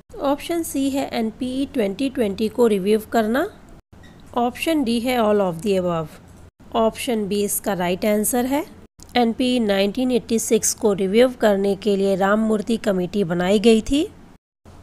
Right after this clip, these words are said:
मनमोहन सिंह ने टू थाउजेंड फ़ाइव में किस commission का गठन किया था? Four options हैं, इनमें से कौन सा option right है? Option D, National Knowledge Commission।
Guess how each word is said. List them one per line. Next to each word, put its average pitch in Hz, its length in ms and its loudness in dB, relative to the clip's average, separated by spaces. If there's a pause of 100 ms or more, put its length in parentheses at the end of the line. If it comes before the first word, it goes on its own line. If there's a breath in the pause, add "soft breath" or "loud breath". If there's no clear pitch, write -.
मनमोहन 269 500 6
सिंह 320 240 4
ने 294 120 4
टू 294 240 0
थाउजेंड 277 400 4
फ़ाइव 180 420 2
में 262 200 4
किस 359 300 -2
commission 247 540 2
का 240 180 4
गठन 208 400 -2
किया 254 280 4
था? 302 220 2 (640)
Four 247 200 8
options 262 560 6
हैं, 302 80 6
इनमें 240 260 2
से 254 160 2
कौन 220 240 2
सा 240 140 2
option 247 320 0
right 240 300 2
है? 359 160 0 (1400)
Option 254 520 4
D, 180 240 0 (400)
National 247 440 4
Knowledge 202 440 2
Commission। 208 680 0